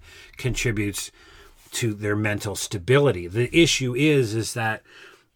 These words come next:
people like me and other people who have spent years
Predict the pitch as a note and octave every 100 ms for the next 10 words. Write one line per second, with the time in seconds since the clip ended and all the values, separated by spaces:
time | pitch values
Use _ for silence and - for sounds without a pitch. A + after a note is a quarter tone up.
0 | _ _ _ D3+ D3+ C#3+ C3 B2 A#2 A#2
1 | B2 C3 A#2 A2+ A#2+ B2+ B2+ G#2+ G#2 F#2+
2 | G#2 G#2+ G2+ - - B2 A#2+ - G#2+ A2+
3 | D3 C#3+ C3 A#2+ -